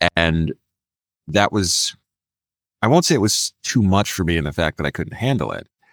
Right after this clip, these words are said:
It was more, too much for me in the sense that it was more than I wanted to do.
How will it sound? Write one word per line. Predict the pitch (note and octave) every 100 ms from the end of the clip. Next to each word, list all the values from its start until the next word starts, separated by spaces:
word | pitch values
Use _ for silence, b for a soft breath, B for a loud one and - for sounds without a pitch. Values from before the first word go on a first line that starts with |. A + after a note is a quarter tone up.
| b b b
It | -
was | F2+ D#2
more, | E2 F2+ A2+ C#3+ G#2+
too | - A#2
much | A2 -
for | G2+
me | F2+
in |
the | E2
sense | - E2
that | E2 - _ -
it |
was | F#2+ E2+
more | G2 G2
than | F2+
I |
wanted | D#2+ D2+ D2 C2+
to | -
do. | - C2 B1+